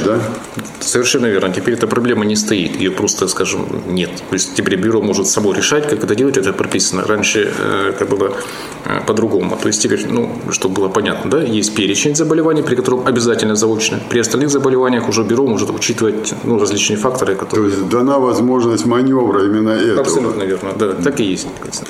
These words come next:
Speaker 1: И здесь ещё, наверное, ещё что. Вы сказали в электронном виде. То есть, вот, скажем, сибирская деревня где-то,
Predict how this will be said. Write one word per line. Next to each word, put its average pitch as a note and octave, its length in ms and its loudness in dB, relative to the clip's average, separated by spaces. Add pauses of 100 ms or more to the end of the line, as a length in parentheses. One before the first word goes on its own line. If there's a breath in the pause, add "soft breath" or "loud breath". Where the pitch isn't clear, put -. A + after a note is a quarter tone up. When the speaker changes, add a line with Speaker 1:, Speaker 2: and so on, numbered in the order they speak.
(220 loud breath)
Speaker 1:
И C3+ 340 2
здесь A#2+ 340 0
ещё, B2 220 2
наверное, A#2+ 440 2
ещё A2 260 0
что. - 260 -2 (320)
Вы A2 100 2
сказали A2 400 2
в A2+ 120 2
электронном A2+ 640 2
виде. F2+ 260 2 (140)
То A3+ 60 4
есть, - 140 0
вот, G#2+ 260 2
скажем, G#2+ 440 0
сибирская A#2 600 0
деревня A2 480 2
где-то, G2 340 2